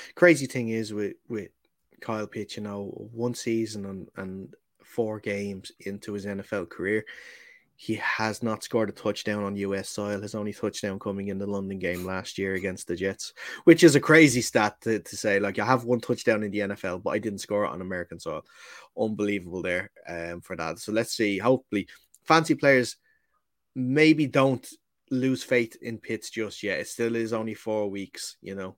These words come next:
You probably wouldn't, you probably didn't draft him that high. Well, at least I hope you didn't. Um, so, you know,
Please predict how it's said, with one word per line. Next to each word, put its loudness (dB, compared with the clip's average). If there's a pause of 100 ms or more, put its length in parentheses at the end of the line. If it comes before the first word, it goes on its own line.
You -10
probably -2
wouldn't, -4
you -6
probably 0
didn't 2
draft 2
him -4
that 2
high. -6
Well, -4
at 0
least -4
I -8
hope -6
you -4
didn't. -8 (560)
Um, -8
so, -6
you -8
know, -6